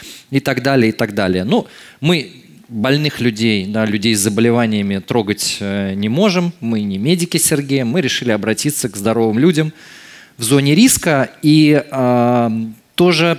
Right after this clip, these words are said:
посмотрели на статистику. Некоторые цифры я буду отмечать, они нам чуть-чуть попозже пригодятся. По данным Росстата, и эти данные воспроизводятся более-менее везде в мире, для людей, для восьмидесяти пяти процентов людей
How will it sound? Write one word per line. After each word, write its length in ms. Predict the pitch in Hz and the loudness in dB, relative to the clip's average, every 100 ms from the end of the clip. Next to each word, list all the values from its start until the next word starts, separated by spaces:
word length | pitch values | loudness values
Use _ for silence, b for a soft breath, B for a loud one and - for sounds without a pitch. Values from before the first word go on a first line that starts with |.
| 135 | -4
посмотрели 560 | - 151 151 147 175 165 | -2 -2 0 0 2 2
на 160 | 151 151 | 2 0
статистику. 640 | - 165 254 240 - - | -2 0 2 2 0 -2
Некоторые 400 | 143 175 - - | 0 -2 0 0
цифры 380 | 139 247 - 151 | 2 2 2 2
я 80 | 131 | 2
буду 200 | 135 131 | 2 2
отмечать, 460 | 131 139 - 190 | 0 -2 -2 -2
они 160 | 143 143 | -2 -2
нам 200 | 147 135 | -2 -2
чуть-чуть 480 | - 165 - 165 - | -2 -4 0 -2 -2
попозже 420 | 127 - 147 123 | -4 0 0 -2
пригодятся. 800 | - 117 123 113 101 90 - 85 B B B B B B - | -4 -2 0 0 -2 -2 -6 -8 B B B B B B -8
По 100 | 147 | -6
данным 480 | 127 156 156 139 113 | -2 0 0 0 0
Росстата, 680 | 120 - - 202 226 131 92 _ _ _ _ _ - | 0 -2 0 0 0 -2 -4 _ _ _ _ _ -10
и 80 | - | 0
эти 180 | 151 151 | 2 2
данные 340 | 135 151 139 | 0 0 0
воспроизводятся 800 | 113 110 - 113 107 127 131 - | 0 -2 -2 -2 0 0 -2 -2
более-менее 600 | 104 113 117 110 107 101 | -4 -2 -2 -2 -2 -4
везде 360 | 98 107 107 101 | -4 -4 -2 -2
в 60 | 92 | -2
мире, 380 | 143 196 175 165 B B B B B | 0 2 0 -2 B B B B B
для 240 | 117 123 | -2 2
людей, 560 | 135 131 123 139 196 214 | 4 4 4 2 4 4
для 160 | 127 120 | 4 2
восьмидесяти 560 | 127 - 156 139 - | 0 0 -2 -2 -2
пяти 260 | 180 - - | -4 -4 -4
процентов 540 | - 117 127 110 - | -2 -2 -2 -2 -4
людей 520 | 127 127 175 202 196 | -4 0 2 0 -2